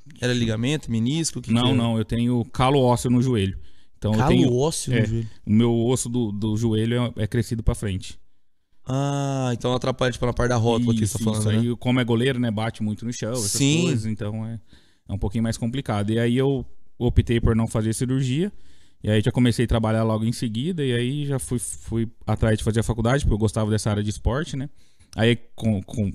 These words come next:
Speaker 2: sempre acompanhei os treinos do pessoal lá de, da cidade, né, dos treinadores lá. Mandar até um abraço pro, pro Luizinho, pro Mingau, o pessoal de Mirandópolis, que sempre abriu as portas pra mim lá também, então aprendi muito com eles, então é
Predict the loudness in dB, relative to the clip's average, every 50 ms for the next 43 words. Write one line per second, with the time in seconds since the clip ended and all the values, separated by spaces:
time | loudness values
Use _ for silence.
0 | -6 -8 -2 2 4 6 6 6 4 6 6 6 6 6 6 6 4 4 2 2
1 | 0 0 2 2 2 2 0 0 2 2 0 2 2 0 2 2 2 0 0 -2
2 | -6 -6 -2 0 0 0 0 -2 -2 0 0 0 0 0 -2 -2 -2 -4 -2 0
3 | 0 0 2 2 0 0 2 0 -2 -2 -4 -8 -16 -14 -14 -6 0 2 4 4
4 | 4 4 4 4 4 4 4 4 2 0 0 0 -2 0 2 2 2 4 4 4
5 | 4 4 4 6 6 6 6 6 4 2 2 2 0 0 0 0 -2 -2 0 0
6 | 0 2 2 2 2 2 2 2 2 0 -2 -2 -2 -2 -2 -2 -4 -8 -16 -16
7 | -18 -20 -20 -20 -20 -20 -20 _ -6 0 2 4 6 8 8 8 6 6 2 0
8 | -4 -2 0 2 4 6 6 6 6 4 4 4 4 4 4 2 0 2 2 4
9 | 6 6 6 6 4 2 2 2 2 4 4 2 2 2 2 4 4 6 6 6
10 | 6 4 4 6 4 4 2 2 0 2 2 2 2 2 2 0 0 -2 -2 -2
11 | -2 -2 0 0 0 0 -2 -2